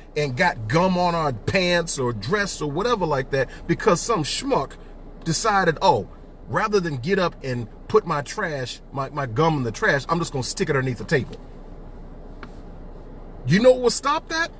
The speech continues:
Right upside the head. As soon as somebody sees you putting that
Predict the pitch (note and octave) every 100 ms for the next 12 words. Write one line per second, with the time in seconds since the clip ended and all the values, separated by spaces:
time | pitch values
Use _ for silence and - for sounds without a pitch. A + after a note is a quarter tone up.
0 | - - - - - - - - - -
1 | - - - - D3 G#3+ G#3+ - G#3+ G3
2 | F3 F#3 G#3+ - - - - - - -
3 | D4 C#4+ A#3+ B3+ B3 A3+ G3+ - A#3 A3+
4 | F#3+ G#3+ - A3+ G#3+ G#3